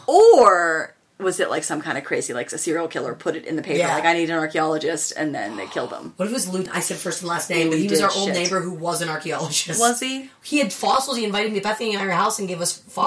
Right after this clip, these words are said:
Speaker 2: fossils.
Speaker 1: just been a weirdo.
Speaker 2: And Mom was like, "Never go in that house again."
Speaker 1: There you go.
Speaker 2: And then he got mad at us 'cause we wouldn't go
Speaker 1: We
Speaker 2: back
Speaker 1: should
Speaker 2: in the
Speaker 1: probably
Speaker 2: house.
Speaker 1: delete his last name. Um, yeah, I don't know the archaeologist. I don't think he was an archaeologist.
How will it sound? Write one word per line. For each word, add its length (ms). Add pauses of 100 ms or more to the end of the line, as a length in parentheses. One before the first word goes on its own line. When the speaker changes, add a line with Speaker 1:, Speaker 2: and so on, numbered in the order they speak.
Speaker 2:
fossils. 280
Speaker 1:
just 320
been 100
a 60
weirdo. 540
Speaker 2:
And 80
Mom 160
was 80
like, 120
"Never 280
go 100
in 80
that 100
house 200
again." 280
Speaker 1:
There 280
you 100
go. 400 (240)
Speaker 2:
And 80
then 80
he 60
got 160
mad 240
at 60
us 120
'cause 100
we 60
wouldn't 240
go 60
Speaker 1:
We 80
Speaker 2:
back 60
Speaker 1:
should 100
Speaker 2:
in 40
the 60
Speaker 1:
probably 240
Speaker 2:
house. 80
Speaker 1:
delete 260
his 140
last 280
name. 80 (200)
Um, 440 (580)
yeah, 180
I 80
don't 140
know 160
the 100
archaeologist. 460
I 80
don't 100
think 140
he 60
was 120
an 80
archaeologist. 1040